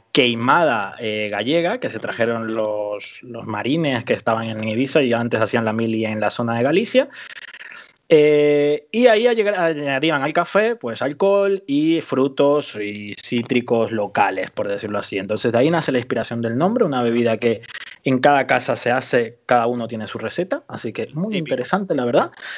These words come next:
Speaker 1: Eh, una coctelería que tirará más a la parte clásica, donde lo importante será el producto,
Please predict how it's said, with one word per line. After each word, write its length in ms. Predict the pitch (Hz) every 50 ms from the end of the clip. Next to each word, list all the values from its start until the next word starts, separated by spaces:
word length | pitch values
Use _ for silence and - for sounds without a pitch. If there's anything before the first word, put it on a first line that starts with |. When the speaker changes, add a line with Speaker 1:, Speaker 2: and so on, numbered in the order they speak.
| - - - - _ -
Speaker 1:
Eh, 220 | 175 190 185 185
una 220 | 202 233 262 247
coctelería 720 | 233 220 208 - 190 190 185 180 185 185 175 165 160 147 - -
que 160 | - 151 147
tirará 380 | 143 151 143 139 139 143 151 156 147
más 260 | 147 143 131 - -
a 60 | 120
la 100 | 117 113
parte 240 | 127 135 131 135 123
clásica, 540 | 135 147 170 - - 190 180 196 185 175 160
donde 800 | 135 131 127 123 123 123 123 120 120 117 117 117 117 113 113 113
lo 80 | 123
importante 760 | 135 135 120 135 123 117 - 139 139 139 135 _ - 123 117 107
será 160 | - 110 110
el 100 | 117 117
producto, 600 | 117 - 113 113 147 175 180 - - 220 262 -